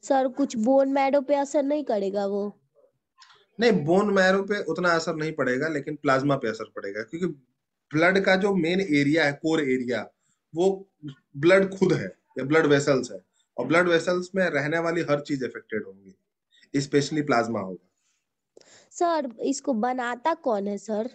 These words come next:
Speaker 2: बनाता bone marrow ही है।
Speaker 1: अच्छा।
Speaker 2: So that, that is, I think, uh, enough about आरबीसीज। नहीं, anemia को जल्दी ठीक नहीं किया जा सकता।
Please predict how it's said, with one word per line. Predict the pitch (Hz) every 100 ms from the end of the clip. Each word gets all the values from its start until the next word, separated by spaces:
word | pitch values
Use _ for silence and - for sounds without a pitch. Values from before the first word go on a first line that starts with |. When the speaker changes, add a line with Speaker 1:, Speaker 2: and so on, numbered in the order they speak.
| _ _ _ _ _
Speaker 2:
बनाता | 127 131 135
bone | 147 131 123
marrow | 113 120
ही | 120
है। | 117 127 _ _ _ _ _ _ _ _ _ _ _ _ _ _
Speaker 1:
अच्छा। | 180 - - 196 175 _ _ 262 311 370 339 349 - 320 277 240 _ _ 147 _ _ _ _
Speaker 2:
So | 143 143 139
that, | 165 165
that | 180 196
is, | 202
I | 175 165
think, | 180 175 170 _ 131
uh, | 131 127 127 123 156
enough | 165 185 147
about | 139 135 160 _ _ _ _ _ -
आरबीसीज। | 113 113 - 139 - _ _ _ _ _ _ _
नहीं, | 180 202 156 131 - 170 - 151
anemia | 165 175 185 208 220 214 220
को | 220 _ 196 190
जल्दी | 175 170 185
ठीक | - 180
नहीं | 165 156
किया | 151 147 143
जा |
सकता। | 139 139 _ 165 220